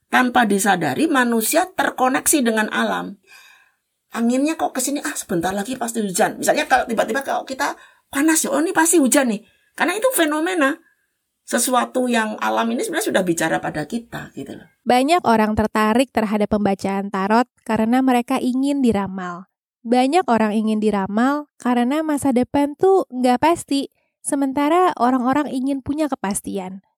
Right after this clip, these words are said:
Speaker 2: Terutama orang-orang yang nggak pede dalam menghadapi masa depan. Untuk ini, Bude Novi berpesan. Pertama,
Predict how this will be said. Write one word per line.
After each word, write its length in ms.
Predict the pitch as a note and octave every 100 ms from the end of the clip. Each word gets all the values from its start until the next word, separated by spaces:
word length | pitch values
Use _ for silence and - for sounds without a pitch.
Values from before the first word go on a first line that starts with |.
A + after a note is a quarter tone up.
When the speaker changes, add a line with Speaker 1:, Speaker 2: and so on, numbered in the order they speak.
| -
Speaker 2:
Terutama 480 | C4 C4+ A#3+ B3 A3+
orang-orang 400 | B3 A3 G#3+ G#3+
yang 180 | A3 G#3
nggak 160 | G3 F#3
pede 460 | G3+ G3+ A#3 C4 A#3+
dalam 240 | G#3 G3+
menghadapi 680 | G3+ F3+ G3+ G#3 - B3+ B3+
masa 300 | G#3+ - F3+
depan. 400 | - F#3 F#3+ G3 _ _ _ _ _
Untuk 240 | C4 B3 C4+ -
ini, 480 | B3+ C#4 F4 G4 G4+
Bude 240 | G3+ G#3 G3+
Novi 320 | G3 B3+ B3+
berpesan. 720 | G#3 - G3 - F3+ F#3 G3 _ _
Pertama, 720 | A#3 A3+ G#3+ G3 G#3 B3 C4+